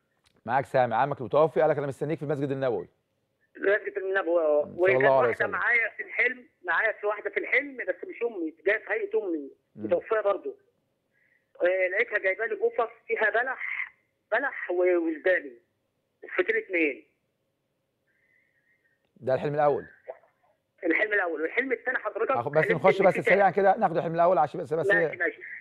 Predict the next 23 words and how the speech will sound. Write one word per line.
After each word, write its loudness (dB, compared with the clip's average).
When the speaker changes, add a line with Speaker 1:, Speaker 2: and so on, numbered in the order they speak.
Speaker 1:
مرتب. -4
Speaker 2:
ماشي، -2
والحلم، 0
والحلم -4
الثاني -2
حضرتك -6
ال-، 2
لقيت 2
Speaker 1:
احنا -2
Speaker 2:
تعبان 2
Speaker 1:
هنفصل 4
الاول 6
بس 4
Speaker 2:
رهيب. -8
Speaker 1:
بسرعه، 2
بسرعه -8
بس -6
سريع. -10
Speaker 2:
نعم. 0
Speaker 1:
ال-، -8
الحلم 0
الاول 8
بشرى، 6